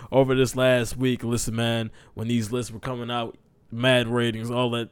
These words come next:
you know, the, the E S P N list, the, the, the N F L exec list,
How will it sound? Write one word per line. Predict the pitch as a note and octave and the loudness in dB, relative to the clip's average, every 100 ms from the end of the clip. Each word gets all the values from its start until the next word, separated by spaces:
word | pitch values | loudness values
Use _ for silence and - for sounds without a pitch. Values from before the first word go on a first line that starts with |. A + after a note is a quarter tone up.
| F2+ | -8
you | A#2+ | -6
know, | A#2 A2+ | -6 -6
the, | G2+ G2+ A2+ | -6 -6 -6
the | G#2+ A#2 | -8 -4
E | C3+ | -2
S | B2 A#2+ | -2 -6
P | - B2+ | -8 -8
N | B2+ B2 A#2 | -8 -8 -8
list, | B2+ B2 - _ - _ _ | -8 -8 -12 _ -20 _ _
the, | A#2 A2 G#2+ | -6 -4 -4
the, | G2 A2 C#2+ | -6 -8 -8
the | A2 G2 | -10 -8
N | B2+ | -4
F | C3 A#2 - | -4 -4 -6
L | B2 A#2 | -6 -6
exec | A#2 B2 B2+ - | -8 -4 -4 -4
list, | B2 C3 | -2 -2